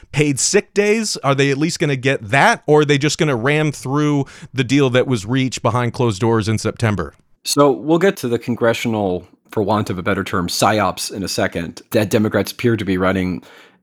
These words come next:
Speaker 2: later. And I, I wanna sort of break this conversation into three parts. First part, which you've just sort of began touching on, which is the Biden and Pelosi's role in taking the side of Capitol.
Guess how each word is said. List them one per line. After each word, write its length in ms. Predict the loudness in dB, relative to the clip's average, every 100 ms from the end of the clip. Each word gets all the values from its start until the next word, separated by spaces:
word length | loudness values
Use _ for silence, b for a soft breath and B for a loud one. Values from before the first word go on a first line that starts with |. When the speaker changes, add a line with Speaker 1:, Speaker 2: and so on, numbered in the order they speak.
| 0
Speaker 2:
later. 440 | 2 4 4 0 -2
And 140 | 0
I, 40 | 0
I 200 | 2 2
wanna 240 | 2 2
sort 160 | 0 -2
of 120 | 0
break 200 | 0 0
this 120 | -2
conversation 600 | -6 -4 -4 0 -2 0
into 120 | -2
three 180 | -2 -4
parts. 320 | -2 -2 -4
First 280 | 0 0 0
part, 320 | 0 0 0 -6 B B B B B B
which 160 | -8 -6
you've 120 | -2
just 220 | 0 0
sort 140 | 0 0
of 320 | -2 -6 -8
began 280 | -2 0 0
touching 320 | -2 -2 -2
on, 140 | 0
which 140 | -2 -4
is 120 | -8
the 60 |
Biden 300 | -2 0 0 -2
and 100 | -4
Pelosi's 440 | -4 -4 -6 -6
role 420 | -2 0 0 -2
in 220 | -6 -8
taking 320 | -4 -4 -2 -2
the 60 |
side 320 | 0 2 2
of 80 | 0
Capitol. 640 | -2 -2 -2 -4 -6 -8